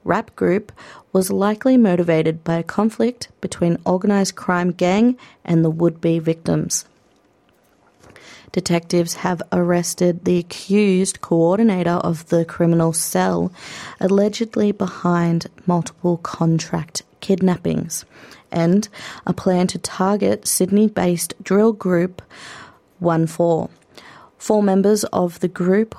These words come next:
were the alleged targets and defeat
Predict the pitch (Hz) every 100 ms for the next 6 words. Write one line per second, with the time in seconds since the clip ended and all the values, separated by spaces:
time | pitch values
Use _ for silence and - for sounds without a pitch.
0 | - 185 180 180 180 - 180 170 170 170
1 | - - - _ - - 170 180 220 294
2 | - - - - - - 190 185 185 -
3 | 190 190